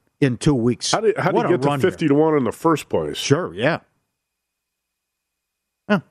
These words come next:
Speaker 1: off to a slow start. Remember, two weeks ago, the Nets were seven dollars to win the division.
Speaker 2: Yeah.
Speaker 1: Now it's like minus one fifty.
Speaker 2: Embiid's had a great month. If you go back even into late December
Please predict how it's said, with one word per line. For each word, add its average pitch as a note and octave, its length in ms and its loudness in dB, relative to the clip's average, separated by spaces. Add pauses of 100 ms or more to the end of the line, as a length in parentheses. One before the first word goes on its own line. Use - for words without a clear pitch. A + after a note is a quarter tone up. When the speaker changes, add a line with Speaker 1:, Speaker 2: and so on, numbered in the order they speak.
Speaker 1:
off B2+ 140 -2
to D3 180 4
a - 20 2
slow C#3 300 0
start. C#3 320 -2
Remember, A3 320 0 (100)
two G#3+ 100 4
weeks C4 280 2
ago, G#3+ 140 2
the G3+ 120 0
Nets B3+ 260 -2
were G3+ 80 2
seven G#3+ 360 0
dollars A3 300 0
to - 60 -2
win A3+ 120 4
the A#3 80 4
division. F#4+ 480 0 (100)
Speaker 2:
Yeah. D3+ 320 -4
Speaker 1:
Now A3+ 140 2
it's A3 120 -2
like G3+ 140 0
minus A3 340 0
one A#3+ 180 2
fifty. - 440 -2
Speaker 2:
Embiid's D3+ 380 0
had A#2 140 0
a G#2 40 -10
great A#2 260 0
month. A#2 360 -4
If G2+ 100 -6
you C3+ 80 2
go C#3 140 4
back A2+ 260 0
even A2+ 340 0
into A2+ 240 0
late A2 220 2
December G2 540 -4